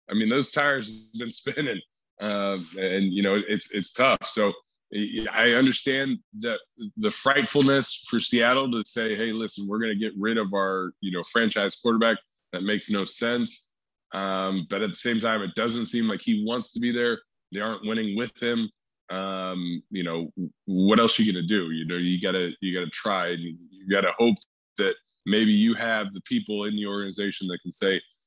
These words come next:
"Hey, listen, you know, w-, we can find the next Russell Wilson."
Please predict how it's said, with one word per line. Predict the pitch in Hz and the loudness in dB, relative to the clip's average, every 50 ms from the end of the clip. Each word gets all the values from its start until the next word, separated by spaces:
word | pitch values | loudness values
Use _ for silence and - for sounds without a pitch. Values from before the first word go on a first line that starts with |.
| _ - | _ 0
"Hey, | 101 | 2
listen, | 104 104 101 101 - 98 92 92 92 90 - _ | 2 4 2 2 2 2 0 0 0 -4 -6 _
you | 95 90 | -4 -4
know, | 85 82 82 82 - _ _ | -4 -4 -6 -6 -10 _ _
w-, | 101 98 90 - | -2 -2 -2 0
we | - 107 101 110 107 | 2 4 6 6 6
can | - 117 101 90 | 4 2 2 2
find | - - 104 107 107 101 101 98 92 87 | 2 2 2 4 4 4 4 2 2 2
the | 92 92 | 0 -2
next | 95 92 92 - - - | -2 -2 -2 -4 -6 -8
Russell | 90 85 - - 78 78 76 | -8 -8 -8 -8 -8 -8 -10
Wilson." | 67 - - - - | -10 -10 -12 -14 -14